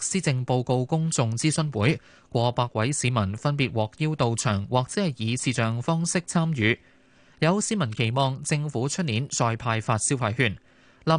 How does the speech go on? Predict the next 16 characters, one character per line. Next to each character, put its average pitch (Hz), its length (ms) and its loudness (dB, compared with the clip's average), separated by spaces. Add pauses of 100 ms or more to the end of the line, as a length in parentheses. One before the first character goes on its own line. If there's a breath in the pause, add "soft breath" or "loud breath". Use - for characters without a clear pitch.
鄭 185 180 0
月 185 80 -4
娥 110 140 0
回 110 160 -2
應 143 120 -4
話： 120 360 2
派 127 200 0
消 156 160 -2
費 123 220 -2
券 123 220 -2
涉 - 160 -2
及 - 60 -8 (200)
好 98 220 -6
多 160 120 0
公 170 240 -2
帑， 127 240 0